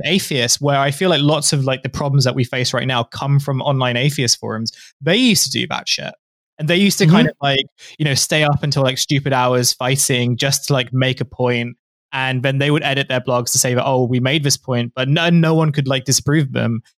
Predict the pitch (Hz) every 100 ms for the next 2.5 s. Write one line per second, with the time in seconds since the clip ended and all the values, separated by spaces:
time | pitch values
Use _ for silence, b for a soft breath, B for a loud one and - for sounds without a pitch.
0 | - 139 151 151 147 131 131 147 139 127
1 | 120 123 - 127 120 120 135 120 123 127
2 | - 117 139 - -